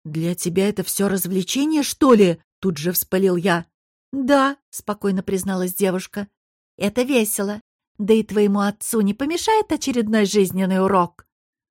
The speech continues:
"Моя жизнь ведь из-за тебя в опасности!" продолжал орать я. "Он же убьёт меня!" "Убьёт!" весело улыбнулась смерть. "Только в этом виноват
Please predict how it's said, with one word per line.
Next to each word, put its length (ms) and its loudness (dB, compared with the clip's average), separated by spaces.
"Моя 320 2
жизнь 380 4
ведь 220 -2
из-за 260 -2
тебя 280 2
в 60 2
опасности!" 840 2
продолжал 680 -2
орать 380 -4
я. 240 -2
"Он 200 2
же 160 0
убьёт 520 2
меня!" 460 0
"Убьёт!" 640 0
весело 520 -2
улыбнулась 560 -2
смерть. 480 -4
"Только 320 -2
в 60 -2
этом 280 -2
виноват 480 -2